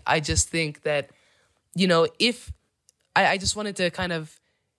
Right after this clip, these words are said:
give the listeners this, is that, you know, if you're a vegetarian for, um, either because you,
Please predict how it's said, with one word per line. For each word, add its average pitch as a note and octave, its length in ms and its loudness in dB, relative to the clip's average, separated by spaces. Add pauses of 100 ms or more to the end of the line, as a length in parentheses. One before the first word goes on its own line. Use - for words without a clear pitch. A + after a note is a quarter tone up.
(180)
give F3 160 0
the F#3 60 0
listeners F#3 480 -2
this, F#3+ 240 0
is D#3+ 100 -8
that, D#3+ 280 2 (200)
you E3+ 140 0
know, F3 240 2
if - 320 0
you're F#3+ 320 2
a E3 80 2
vegetarian F3+ 960 -2
for, D#3+ 400 -4 (720)
um, D#3 300 -2
either G#3 220 2
because F3+ 480 -6
you, F3 440 -8